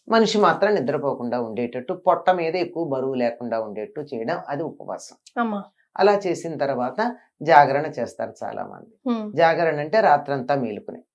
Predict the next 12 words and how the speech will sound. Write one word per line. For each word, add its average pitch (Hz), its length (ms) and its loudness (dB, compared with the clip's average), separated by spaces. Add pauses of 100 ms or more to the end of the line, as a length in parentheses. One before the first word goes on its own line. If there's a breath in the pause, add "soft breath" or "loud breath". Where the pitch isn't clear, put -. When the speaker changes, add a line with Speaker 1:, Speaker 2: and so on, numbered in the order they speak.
Speaker 2:
ఉమ్. 226 80 0
Speaker 1:
ఉండడం. 202 240 -2 (480)
కానీ 180 220 0
చాలా 170 220 6
మంది 156 240 -2
ఏం 143 120 -2
చేస్తారు, 135 580 -2 (260)
రాత్రంతా 135 720 -2
టీవీ 120 380 -4
చూస్తారు. 120 320 -8
పూర్వం 165 480 0
రె-, 143 140 -4